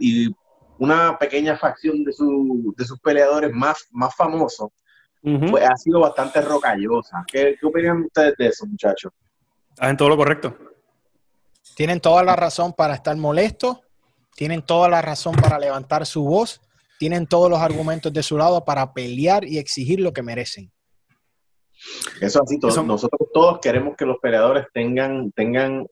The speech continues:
Speaker 1: un buen, eh, buen dinero y buena remuneración, pero la pregunta bien grande de todos nosotros es, ¿cuánto hay en el pote para gastar y cuánto hay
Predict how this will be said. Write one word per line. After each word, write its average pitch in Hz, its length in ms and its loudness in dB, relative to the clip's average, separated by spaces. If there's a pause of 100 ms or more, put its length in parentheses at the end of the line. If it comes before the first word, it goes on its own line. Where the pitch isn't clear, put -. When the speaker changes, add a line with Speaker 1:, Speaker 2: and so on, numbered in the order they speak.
Speaker 1:
un 123 240 0
buen, 131 460 2
eh, 98 360 2
buen 110 280 2
dinero 147 320 6
y - 20 4
buena 117 300 4
remuneración, 117 640 2 (600)
pero 117 220 6
la 104 160 4
pregunta 107 720 0
bien 120 240 0
grande 135 380 4
de 120 160 2
todos 120 200 2
nosotros 139 400 -2
es, - 240 -8 (600)
¿cuánto 170 640 2
hay 139 260 2
en 123 140 -4
el 110 240 -4
pote 143 480 -2 (480)
para 98 580 4
gastar 123 640 0
y 113 100 -6
cuánto 120 400 2
hay 156 380 2